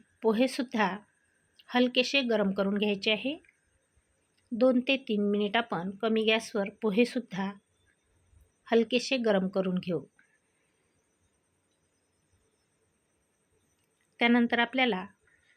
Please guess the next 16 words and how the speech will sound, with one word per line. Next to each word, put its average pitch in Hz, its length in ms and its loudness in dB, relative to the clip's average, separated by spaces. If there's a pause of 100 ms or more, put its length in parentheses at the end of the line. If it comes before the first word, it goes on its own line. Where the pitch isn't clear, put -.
(240)
गॅस 208 460 0
बंद 208 300 0
करायचा 208 440 -2
आहे 220 280 -6 (720)
आणि 202 320 -2 (1120)
पोहे 240 260 2 (120)
आणि 220 260 0
अक्रोड 196 440 -2 (240)
थंड 220 260 2
होऊ 214 220 2
द्यायचं 190 380 -2
आहे. 170 340 -8 (920)
अक्रोड 247 540 0
थंड 208 240 2
झाल्यावर 202 600 0 (500)
आपण 208 460 -2